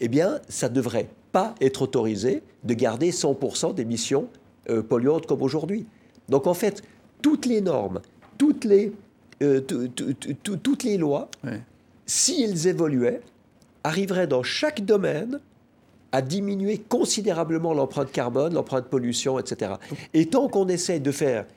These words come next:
Speaker 1: des grandes choses avec un remède unique,
Speaker 2: Hmm.
Speaker 1: on va rêver, mais on va pas y arriver.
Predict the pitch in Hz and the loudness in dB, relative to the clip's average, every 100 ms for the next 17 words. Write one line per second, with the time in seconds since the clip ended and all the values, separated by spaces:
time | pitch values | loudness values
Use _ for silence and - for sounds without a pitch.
0 | _ 107 139 151 151 208 233 165 180 151 | _ -2 2 4 2 2 0 -2 0 2
1 | 107 90 85 _ - 131 143 - 135 135 | 0 -2 -8 _ -4 0 0 0 0 2
2 | 175 175 147 120 196 170 160 - - - | 2 2 0 -2 -2 -2 -2 -4 -8 -12
3 | _ 135 113 - _ - 135 127 117 180 | _ -10 -10 -12 _ -2 2 2 2 4
4 | 196 175 208 180 123 107 - 156 131 120 | 4 4 2 2 0 0 0 2 2 0
5 | 98 95 | -2 -4